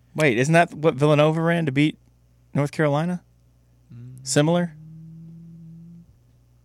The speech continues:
Speaker 2: No, that was, like, trailing. He was trailing the play, and he
Speaker 1: Yeah.
Speaker 2: turned and flipped it to him.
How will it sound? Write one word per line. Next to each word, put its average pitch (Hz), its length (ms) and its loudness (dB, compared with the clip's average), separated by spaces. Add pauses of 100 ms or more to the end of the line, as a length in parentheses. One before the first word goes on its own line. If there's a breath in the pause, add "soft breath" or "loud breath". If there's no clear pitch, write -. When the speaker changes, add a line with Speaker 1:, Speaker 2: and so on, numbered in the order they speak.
(240)
Speaker 2:
No, 110 200 -8
that 123 140 -6
was, 123 120 -12
like, - 220 -14
trailing. 92 540 -10
He 101 80 -18
was 92 100 -18
trailing 104 380 -10
the 98 60 -18
play, 104 260 -8
and 92 80 -16
he 87 80 -18
Speaker 1:
Yeah. 117 220 6
Speaker 2:
turned 95 180 -10
and 90 80 -20
flipped - 240 -20
it - 80 -20
to 107 80 -20
him. 113 120 -20